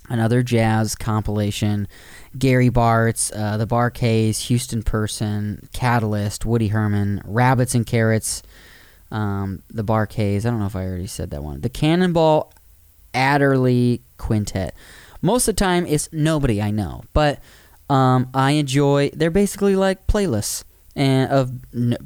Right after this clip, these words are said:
people I've never heard before, which is, uh, fantastic, and I get to enjoy that that way. Um, let me see. What, let me, let me read the little, the little hype sticker they had on there.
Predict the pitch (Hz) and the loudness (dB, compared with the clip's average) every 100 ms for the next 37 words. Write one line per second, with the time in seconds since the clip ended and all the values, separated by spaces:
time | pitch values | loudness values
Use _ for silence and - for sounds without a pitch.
0 | - 139 127 135 147 160 165 170 123 110 | 0 2 4 0 2 2 0 0 -2 -2
1 | 101 110 - 113 113 - - 113 117 123 | 0 0 2 0 0 -4 -6 -2 0 0
2 | 127 123 143 - 101 104 104 104 - 110 | 0 0 -2 -4 -6 -4 -4 -6 -4 -4
3 | 117 - - - - 117 110 113 117 110 | -6 -14 -20 -20 -6 -4 0 2 4 2
4 | 120 117 110 - - - - - 123 131 | 2 2 0 -8 -20 -20 -20 -4 -2 -2
5 | 123 92 85 - - - _ - 120 113 | -4 -6 -6 -12 -20 -20 _ -4 0 2
6 | 107 104 104 - _ _ _ _ _ _ | 0 -2 -4 -10 _ _ _ _ _ _
7 | _ _ - - 151 127 107 - 98 113 | _ _ -20 -20 -6 -4 -2 -4 -4 -4
8 | - 170 202 202 226 262 247 208 202 185 | -2 -2 -2 -2 -2 -2 -2 -4 -2 -2
9 | 175 147 160 156 156 160 160 - 107 101 | -2 -2 0 0 0 -2 -4 -6 -6 -4
10 | 95 107 98 95 98 95 95 | -4 -4 -6 -6 -8 -6 -8